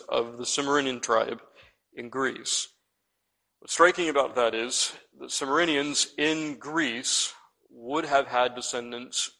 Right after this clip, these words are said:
who ended up in the British Isles. Um, so, and we actually even find that. Uh, C Y M R Y, Cymry, right? Um, that sounds very similar to Welsh, doesn't it?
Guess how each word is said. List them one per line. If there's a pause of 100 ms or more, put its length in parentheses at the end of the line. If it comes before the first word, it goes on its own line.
who
ended
up (680)
in (200)
the
British
Isles. (220)
Um,
so,
and
we
actually
even
find
that. (480)
Uh, (100)
C
Y
M
R
Y, (400)
Cymry, (400)
right? (640)
Um, (720)
that
sounds
very
similar
to
Welsh,
doesn't
it?